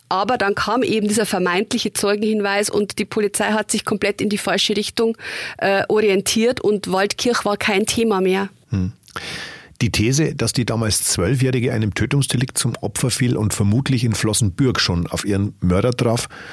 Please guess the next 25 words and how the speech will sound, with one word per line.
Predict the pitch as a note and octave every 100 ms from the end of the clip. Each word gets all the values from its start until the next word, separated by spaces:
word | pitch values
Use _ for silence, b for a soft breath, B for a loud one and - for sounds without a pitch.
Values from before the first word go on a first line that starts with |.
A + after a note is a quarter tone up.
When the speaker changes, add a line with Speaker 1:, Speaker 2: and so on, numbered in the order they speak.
| B
Speaker 2:
unterstreicht | - - G#2 - G2 A2+ -
das | A#2
auf | A2+ -
jeden | G2 G#2+
Fall. | - - A2+ - - B B B B _
Aber | G3+ G#2+
letztlich | G2+ - - D#3 - B B
konnten | - B2 C3
auch | - A#2 -
einige | - B2 C3+ B2+
der | B2+
Gerüchte | A#2+ A#2 C3 - B2
und | A#2+
Spekulationen | - A2+ - A2 G#2+ - G2+ F#2+ D#2+ - - _
aus | - -
mehr | A2 G2
als | G2
vier | - - B2
Jahrzehnten | B2 A#2 G2+ B2 -
ausgeräumt | - G2+ - G2+ E2+ F2 G2
werden. | E2 - - _
Beispielsweise, | F2 G2+ - C3+ A#2+ A2+ A2+ B2+ C3 B B B B B
dass | -
Monika | A2 B2+ - A#2
Frischholz | - C3 - D3 -